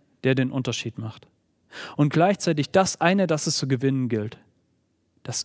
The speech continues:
eine, das es zu gewinnen gilt, das ist der Glaube, der Glaube an Jesus. Dein Glaube hat dich gerettet. Das ist das, was Jesus zu den Samariter sagt. Der Glaube an Jesus, das ist das Wertvolle, das ist der Schatz, der in dieser Geschichte versteckt liegt und der den Unterschied macht.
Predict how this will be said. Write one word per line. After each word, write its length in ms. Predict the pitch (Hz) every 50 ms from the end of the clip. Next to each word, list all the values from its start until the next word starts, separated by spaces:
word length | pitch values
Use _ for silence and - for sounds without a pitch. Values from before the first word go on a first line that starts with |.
| - -
eine, 300 | - 165 175 175 170 151
das 180 | 156 143 -
es 100 | 147 -
zu 100 | - 143
gewinnen 360 | 135 135 131 147 156 151 135
gilt, 180 | 120 117 117 -
das 160 | 143 139 -
ist 200 | 151 147 - - - - - - - _ _ _ -
der 120 | 131 127
Glaube, 500 | - 131 120 123 135 127 113 113 104 - _ _ _
der 100 | - 120
Glaube 480 | - - 123 131 151 160 156 156 147 135
an 120 | 139 131
Jesus. 520 | 117 110 123 120 110 117 113 113 - - _ _ _ _ _ _ _ _ _ _ _ _ _ _ - - - - -
Dein 320 | 147 147 175 202 208 202
Glaube 500 | - - 165 165 170 170 160 165 147 -
hat 140 | 147 143 -
dich 140 | 139 - -
gerettet. 440 | - 135 117 123 120 - - 110 - _
Das 200 | - 160 - -
ist 160 | 180 - -
das, 180 | 202 196 - -
was 200 | 160 143 - - -
Jesus 440 | - 185 208 220 202 180 - -
zu 160 | - - 180 170
den 180 | 156 156 151
Samariter 540 | 135 143 139 143 131 127 143 151 - 123 110
sagt. 360 | - 107 107 107 - - _ _ _ _ _ _ _ _ _ _ _ _ _ _ _ _ _ _ _ - - - - - - -
Der 100 | 143 135
Glaube 360 | - 156 175 202 214 190 185
an 140 | 165 165 147
Jesus, 440 | 131 135 175 190 185 156 143 - -
das 200 | - 196 208 220
ist 140 | 190 - -
das 260 | 165 139 - 147 135
Wertvolle, 440 | 165 202 226 - - 170 156 147 147
das 180 | 180 185 -
ist 160 | 202 - -
der 80 | 180 156
Schatz, 420 | - - - 196 214 - - -
der 160 | - 170 160 170
in 140 | 185 196
dieser 260 | 180 214 196 180 180 147
Geschichte 460 | 147 147 - - 233 226 - - 165
versteckt 520 | - 151 135 - - - 196 196 - -
liegt 180 | 135 120 - 147
und 100 | 143 147
der 100 | 165 175
den 160 | 175 170 170
Unterschied 500 | 196 214 233 247 196 - - 135 120 -
macht. 300 | - 110 110 - -